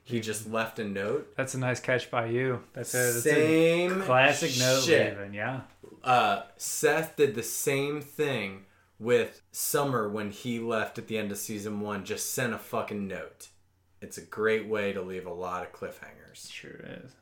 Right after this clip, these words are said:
Speaker 1: You don't man up and have that conversation. One B, which is the tropes to end season one, is the main cast member driving away with an adult.
Speaker 2: And
Speaker 1: So
Speaker 2: neither of them are happy.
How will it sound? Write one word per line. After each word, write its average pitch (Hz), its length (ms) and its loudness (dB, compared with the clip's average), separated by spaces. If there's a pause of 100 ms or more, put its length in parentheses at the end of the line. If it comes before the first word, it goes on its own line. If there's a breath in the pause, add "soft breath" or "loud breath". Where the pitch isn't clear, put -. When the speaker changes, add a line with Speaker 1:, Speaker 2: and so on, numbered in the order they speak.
(160)
Speaker 1:
You 101 100 -6
don't 107 300 -4
man 104 280 -4
up 101 200 -6
and 95 80 -10
have 98 160 -6
that 95 160 -6
conversation. 95 760 -6 (220 soft breath)
One 127 400 0
B, 151 340 0
which 110 260 -2
is 107 220 -2
the 107 80 -6
tropes 107 440 0
to 110 120 -6
end 107 220 -6
season 104 420 -6
one, 101 380 -4 (400 soft breath)
is 117 560 4 (440 loud breath)
the 113 120 -2
main 123 540 -2
cast 127 460 -4
member 101 320 -4
driving 117 760 0
away 110 500 0
with 113 300 -2
an 104 140 -4
adult. 98 640 -4 (520)
Speaker 2:
And 139 80 -2
Speaker 1:
So 135 160 6
Speaker 2:
neither 170 200 8
of 135 80 4
them 135 180 0
are 120 80 -4
happy. 120 440 -2